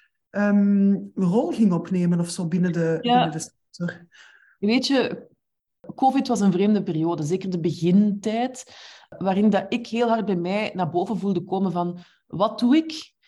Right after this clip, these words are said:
Speaker 2: Wat betekent dat in de maatschappij?" Omdat het viel weg, hè. Het viel ineens weg. Het was niet prioritair, zoals ze het toen noemden.
Speaker 1: Ja.
Speaker 2: Niet essentieel beroep.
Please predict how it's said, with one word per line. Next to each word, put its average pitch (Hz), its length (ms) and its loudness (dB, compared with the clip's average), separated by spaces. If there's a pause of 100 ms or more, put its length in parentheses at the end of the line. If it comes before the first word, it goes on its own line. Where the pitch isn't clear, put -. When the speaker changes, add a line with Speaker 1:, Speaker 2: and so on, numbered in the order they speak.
(220)
Speaker 2:
Wat 196 200 0
betekent 190 500 -2
dat 196 140 -2
in 185 60 -6
de 185 80 -2
maatschappij?" 160 880 -6
Omdat 196 640 2 (420)
het 196 160 -4
viel 214 220 4
weg, 160 180 2
hè. 160 80 -2
Het 180 220 -4
viel 190 140 0
ineens 185 340 2
weg. 202 160 -8
Het 208 160 -10
was 175 280 -4
niet 214 280 2
prioritair, 175 720 -2
zoals 208 260 -4
ze 214 80 -10
het 214 100 -12
toen 214 220 0
noemden. 226 320 4
Speaker 1:
Ja. - 280 -4 (160)
Speaker 2:
Niet 220 300 2
essentieel 180 840 -2
beroep. 165 640 -2